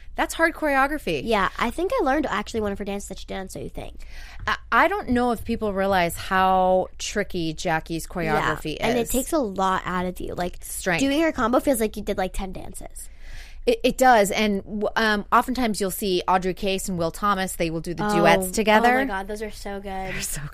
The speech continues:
Speaker 1: good. Um, and the two of them, 'cause they really understand Jackie's movement style, um, but if you really wanna try and execute it yourself, you're like, "Oh,
Speaker 2: Yeah,
Speaker 1: oh,
Speaker 2: I
Speaker 1: it's
Speaker 2: remember the
Speaker 1: not
Speaker 2: first
Speaker 1: that
Speaker 2: time I took her
Speaker 1: seamless."
Speaker 2: class and I was like,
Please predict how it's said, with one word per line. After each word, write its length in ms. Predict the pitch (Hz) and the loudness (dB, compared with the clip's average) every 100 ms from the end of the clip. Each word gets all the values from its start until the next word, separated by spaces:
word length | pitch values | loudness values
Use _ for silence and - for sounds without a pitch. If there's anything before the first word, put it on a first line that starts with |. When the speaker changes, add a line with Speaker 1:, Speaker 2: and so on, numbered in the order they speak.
| - | -2
Speaker 1:
good. 240 | 202 180 - - - 285 | -2 -2 -8 -12 -10 -2
Um, 360 | 233 220 214 214 - | 2 4 4 0 2
and 420 | 240 220 208 196 | 2 4 2 0
the 80 | 214 | -2
two 340 | - 269 269 | -2 -2 -2
of 140 | 277 240 | -2 0
them, 320 | 220 202 202 | 2 2 -2
'cause 140 | 220 | -4
they 100 | 196 | -4
really 280 | 185 202 214 | -2 -2 -2
understand 640 | 196 185 180 - 185 185 180 | -2 -4 -6 -4 -4 -4 -2
Jackie's 640 | 170 165 180 165 156 - - - - | -2 -2 -4 -6 -6 -10 -14 -14 -6
movement 500 | 196 208 220 214 180 | 0 2 0 -2 -6
style, 600 | - 202 180 175 170 175 - - - | -2 2 4 4 4 2 -6 -14 -6
um, 280 | 185 175 170 | -2 0 0
but 220 | 170 196 - | -2 -4 -4
if 200 | 190 196 | -6 -4
you 140 | 190 | -6
really 240 | 175 185 | -2 0
wanna 220 | 180 170 165 | 0 -2 -4
try 180 | 180 | -4
and 80 | 165 | -4
execute 380 | - - - 170 | -6 -10 -8 -8
it 20 | |
yourself, 340 | - - 156 - | -8 -4 -6 -4
you're 120 | 170 | -8
like, 140 | 151 - | -6 0
"Oh, 440 | 247 214 151 - - - | 2 2 0 -2 -10 -4
Speaker 2:
Yeah, 160 | 208 226 | 0 4
Speaker 1:
oh, 40 | |
Speaker 2:
I 20 | |
Speaker 1:
it's 100 | 233 | 4
Speaker 2:
remember 160 | 302 330 | 4 4
the 80 | 240 | 6
Speaker 1:
not 140 | 240 | 6
Speaker 2:
first 100 | 254 | 6
Speaker 1:
that 100 | 196 | 6
Speaker 2:
time 120 | 262 254 | 4 4
I 60 | |
took 80 | 165 | 2
her 60 | 269 | 0
Speaker 1:
seamless." 160 | 220 | 0
Speaker 2:
class 300 | - 220 220 | 2 2 2
and 60 | 240 | 0
I 80 | 220 | 0
was 80 | 226 | 2
like, 260 | 202 190 | 0 0